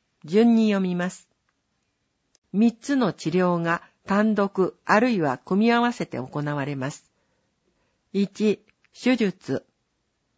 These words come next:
がんを周りの組織と共に取り除きます。体の負担を少なくする工夫。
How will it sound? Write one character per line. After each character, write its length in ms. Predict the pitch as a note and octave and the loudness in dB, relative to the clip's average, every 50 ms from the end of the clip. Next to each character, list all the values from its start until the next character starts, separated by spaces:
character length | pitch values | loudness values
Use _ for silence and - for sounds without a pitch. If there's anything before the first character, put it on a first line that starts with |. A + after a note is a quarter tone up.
| _ _ _ _ _ _ _ _ _ _ _ _ _ _ _ _ _ _ - | _ _ _ _ _ _ _ _ _ _ _ _ _ _ _ _ _ _ -6
が 220 | F3 G#3 A#3+ B3 | -2 0 0 2
ん 160 | B3 A3+ F#3+ | 2 2 0
を 80 | E3 D3+ | 0 0
周 300 | D3+ D#3 D#3+ F3+ G3+ A3 | 0 0 2 2 2 2
り 80 | A3 A3 | 2 2
の 160 | G#3+ G#3+ G#3 | 0 -2 -2
組 160 | - A#3 A#3 | -2 -2 -4
織 220 | - - - - - | -4 -6 -12 -12 -8
と 120 | - C3+ | -6 -6
共 300 | C3+ - D3+ D3+ D#3+ D#3+ | -4 -4 -4 -2 -2 -2
に 180 | D#3+ D#3+ D#3+ - - | -2 -2 -4 -6 -6
取 220 | - D3+ D#3+ F#3 F#3+ | -4 -4 -2 0 0
り 40 | |
除 300 | F#3+ F#3 F3 E3+ E3+ - | 0 0 0 -2 -4 -6
き 120 | - D#3 D#3 | -6 -6 -6
ま 140 | D#3 D3+ D#3+ | -6 -6 -8
す。 200 | - - - _ _ _ _ _ _ _ _ _ _ _ _ _ _ _ _ _ | -10 -14 -20 _ _ _ _ _ _ _ _ _ _ _ _ _ _ _ _ _
体 380 | - F#3 G3 A3 A#3+ A3 A3+ A3 | -4 -2 0 2 2 2 2 2
の 120 | A3 G#3+ | 2 0
負 120 | G#3 - | -2 -2
担 260 | - - G#3 G#3 G3+ G3 | -2 0 0 2 2 0
を 80 | G3 | -2
少 260 | F#3+ - - - A#3+ | -2 -6 -6 -4 0
な 140 | A#3 A3 G3+ | 0 0 0
く 120 | - - B2+ | -2 -6 -10
す 140 | - - | -10 -8
る 120 | B2+ C#3+ C#3 | -8 -8 -8
工 160 | - - C3+ | -8 -8 -8
夫。 400 | B2 - D3 C#3+ C#3 B2+ - - | -8 -6 -6 -6 -6 -6 -8 -12